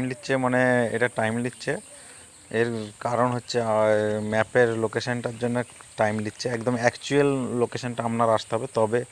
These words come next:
ম্যাপটা খুলবে, না হলে এখানে দেখাচ্ছে, এ,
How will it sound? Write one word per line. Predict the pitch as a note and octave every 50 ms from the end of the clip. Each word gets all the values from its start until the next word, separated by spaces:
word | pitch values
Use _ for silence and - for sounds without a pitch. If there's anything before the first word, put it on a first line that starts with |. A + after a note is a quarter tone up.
| - - - - - - - -
ম্যাপটা | A#2 A2 - - B2
খুলবে, | - - B2 G#2+ G2+ G#2+ D3 F#3+ - - - - G#2+ G#2 G#2
না | G#2 G#2+
হলে | G#2+ A#2+ A#2+ A#2+ A#2 A2 G2+
এখানে | G#2 B2 A#2+ A#2+ G#2+
দেখাচ্ছে, | A2 G#2 A#2+ A#2+ - - B2+ A#2+
এ, | A2+